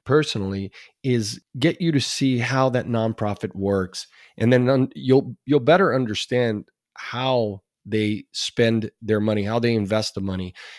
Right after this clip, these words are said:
because you have that transparency. The five oh one C three is gonna share all their financials with you. And then,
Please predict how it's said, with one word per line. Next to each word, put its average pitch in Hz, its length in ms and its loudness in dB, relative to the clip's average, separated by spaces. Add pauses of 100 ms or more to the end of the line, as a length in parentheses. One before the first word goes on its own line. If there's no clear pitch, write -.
(160)
because 110 240 0
you 110 80 4
have 107 160 4
that 101 160 -4
transparency. 101 960 -2
The 95 160 -6
five 104 260 0
oh 107 40 0
one 104 180 0
C - 140 -6
three 104 200 -6
is 92 100 -4
gonna 95 200 -2
share 101 360 0
all 101 200 -6
their 92 360 -4
financials 143 600 2
with 135 240 2
you. 135 240 4 (400)
And 139 180 2
then, 180 380 4